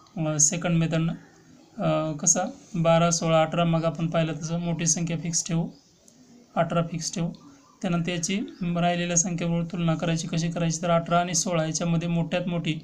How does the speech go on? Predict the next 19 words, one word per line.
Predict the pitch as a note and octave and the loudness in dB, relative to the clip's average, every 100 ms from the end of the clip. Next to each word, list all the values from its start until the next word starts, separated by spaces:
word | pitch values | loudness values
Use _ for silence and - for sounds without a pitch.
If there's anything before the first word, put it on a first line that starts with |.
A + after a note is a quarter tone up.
| - - - _ _ _ - | -14 -20 -20 _ _ _ -10
अ, | G3 E3 | 0 2
दोघांना | D3 E3 E3 F3 F3 | 4 4 2 2 4
भाग | E3 E3 | 6 6
जाणारी | D#3 E3+ F3 | 4 2 4
संख्या | E3 E3+ E3 E3 | 2 2 0 0
कोणती? | F3 E3 E3 E3 - - | 0 0 -2 -8 -12 -2
अठरा | E3 D#3+ E3+ | 0 2 2
आणि | F3 | 2
सोळा | E3 F#3 D#3+ E3 - | 0 0 0 0 -4
दोनच्या | E3 E3 D#3+ E3+ | 0 2 2 0
पाड्यात | E3+ E3+ D#3 | 0 0 0
आहे, | E3+ - - _ - - _ - | -2 -4 -20 _ -20 -20 _ -2
मग | F3 | 2
लहान | E3 E3+ | 6 6
संख्येला | E3+ - E3 F3 E3+ | 6 2 0 0 0
दोननी | E3 E3 E3 | 2 4 4
भागा, | D#3+ D#3+ | 4 2
बेआठी | D#3+ E3 E3 D#3+ - | 2 4 4 2 -4
सोळा. | - F3 E3 | -2 2 0